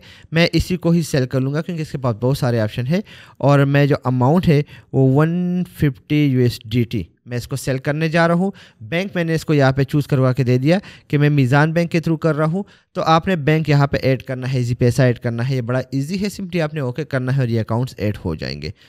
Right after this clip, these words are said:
ठीक हो गया? So मैं मीज़ान बैंक के through पेमेंट कर, लेना चाहता हूँ और मैं सेल यूएसडीटी के बटन पे ओके कर लूँगा। अब हमारी जो सेलिंग है वो शुरू हो चुकी है, आपके सामने ऊपर टाइम नज़र आ रहा है, राइट?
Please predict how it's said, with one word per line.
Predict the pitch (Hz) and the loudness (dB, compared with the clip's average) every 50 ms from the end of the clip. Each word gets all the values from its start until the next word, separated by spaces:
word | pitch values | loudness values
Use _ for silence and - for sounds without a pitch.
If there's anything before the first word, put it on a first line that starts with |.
| _ _ _ | _ _ _
ठीक | - 220 226 214 | 0 0 0 2
हो | 208 185 | 0 2
गया? | 160 170 160 160 - - - - - - - - - | 2 2 2 0 -2 -8 -20 -20 -20 -20 -20 -16 -2
So | - 175 170 | 0 2 4
मैं | 170 175 180 | 4 4 4
मीज़ान | 185 175 160 151 175 175 180 170 | 4 4 4 4 4 4 4 4
बैंक | 165 165 160 | 2 2 2
के | 165 160 | 0 0
through | - 160 147 - | 0 0 0 0
पेमेंट | 156 143 143 139 131 - | 0 0 0 -4 -4 -4
कर, | 135 101 98 120 | -4 -2 -2 -2
लेना | 120 131 139 135 131 135 | 0 0 2 0 0 0
चाहता | - 151 131 127 123 135 | 0 0 0 0 0 0
हूँ | 135 151 170 180 - - - - _ - | 0 0 -2 -4 -6 -12 -20 -20 _ -2
और | 120 123 | 0 0
मैं | 135 147 156 185 190 - _ _ | 2 2 2 2 0 -4 _ _
सेल | - - - 196 190 170 | -8 -2 -2 0 2 4
यूएसडीटी | 151 143 127 120 131 123 147 147 | 4 4 4 2 0 -2 -2 -2
के | 147 139 | -2 0
बटन | 110 113 104 135 156 | -2 0 -2 -2 -2
पे | 170 - | -2 -4
ओके | - - 104 101 - 98 | -4 -2 -2 -2 -2 -6
कर | - - 80 | -6 -6 -8
लूँगा। | 69 67 64 60 - - 92 - _ _ _ _ _ _ _ _ _ _ _ _ _ _ _ _ _ _ _ _ - | -8 -6 -8 -8 -8 -10 -10 -10 _ _ _ _ _ _ _ _ _ _ _ _ _ _ _ _ _ _ _ _ -2
अब | 214 233 208 185 - - 147 | -2 -2 -2 -6 -12 -6 -4
हमारी | 160 151 151 147 147 156 175 196 | -2 -2 2 2 2 4 2 2
जो | 170 196 196 | 0 -2 -2
सेलिंग | - - - 156 160 165 170 | -2 0 0 0 0 0 0
है | 156 185 | 0 2
वो | 170 165 | 2 2
शुरू | 160 - 147 135 143 135 | 2 2 0 2 2 2
हो | 117 156 160 165 | 2 0 -2 -2
चुकी | - 185 - - 165 156 | -4 -8 -10 -10 -12 -10
है, | 151 175 170 - - - | -10 -10 -10 -10 -8 -8
आपके | 123 120 - 139 | -8 -8 -8 -10
सामने | 127 - 147 131 139 139 131 | -6 -2 -2 -2 -2 -2 -2
ऊपर | - 127 120 143 123 | -4 -4 -2 -2 -4
टाइम | 117 - - 127 131 139 156 | -4 -2 -2 0 0 0 0
नज़र | 165 156 156 151 151 147 | -2 -2 0 0 2 2
आ | 120 143 143 | 2 2 4
रहा | 143 143 139 | 4 2 2
है, | 147 151 147 | 2 2 2
राइट? | 131 127 127 143 165 160 | 2 2 2 2 2 0